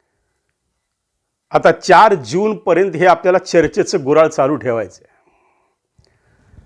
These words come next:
त्यामुळं प्रत्येक यूट्यूबर, प्रत्येक ॲनालिसिस, प्रत्येक सर्व्हे आपापल्या पद्धतीनं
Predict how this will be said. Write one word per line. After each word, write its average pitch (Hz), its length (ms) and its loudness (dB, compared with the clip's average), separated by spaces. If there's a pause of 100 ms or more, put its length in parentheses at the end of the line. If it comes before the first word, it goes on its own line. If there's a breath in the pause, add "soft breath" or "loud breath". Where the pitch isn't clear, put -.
(500)
त्यामुळं 214 260 4
प्रत्येक 226 500 0
यूट्यूबर, 220 520 0
प्रत्येक 220 500 -2
ॲनालिसिस, 190 800 -2 (180)
प्रत्येक 175 400 0
सर्व्हे 180 600 2 (1080)
आपापल्या 208 520 2
पद्धतीनं 185 680 -4